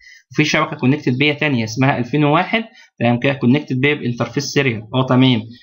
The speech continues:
والسيريال ده هو اللوكال بتاعه، انت اديته كام؟ ألفين وواحد واحد. طيب، تمام. طيب، يبقى ده كده الراوتنج تيبل الدايركت كونكت اللي عنده، فده عارف ألفين وألفين وواحد بس. فلما اجي اقول له وديني الألفين واتنين،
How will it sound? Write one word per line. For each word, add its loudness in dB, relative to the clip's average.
والسيريال 0
ده -2
هو 0
اللوكال 0
بتاعه، 0
انت 0
اديته 0
كام؟ -2
ألفين 0
وواحد 0
واحد. -2
طيب، -6
تمام. 2
طيب، -2
يبقى -4
ده 4
كده -4
الراوتنج 2
تيبل 2
الدايركت 0
كونكت 0
اللي 4
عنده، 0
فده 2
عارف -2
ألفين -2
وألفين 0
وواحد 0
بس. -2
فلما 4
اجي 2
اقول 2
له 4
وديني 2
الألفين 0
واتنين، 2